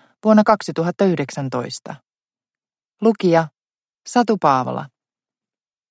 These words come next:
Vanhetessaan nainen harmaantuu,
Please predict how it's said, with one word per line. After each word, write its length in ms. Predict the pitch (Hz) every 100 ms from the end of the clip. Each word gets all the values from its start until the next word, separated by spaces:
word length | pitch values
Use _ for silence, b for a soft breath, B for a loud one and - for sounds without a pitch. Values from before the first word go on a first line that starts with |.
| _ _ _ _ _ _ _ _ _ -
Vanhetessaan 720 | 269 285 208 160 - 180 165
nainen 340 | 196 185 143
harmaantuu, 800 | 147 175 160 131 131 127 135 131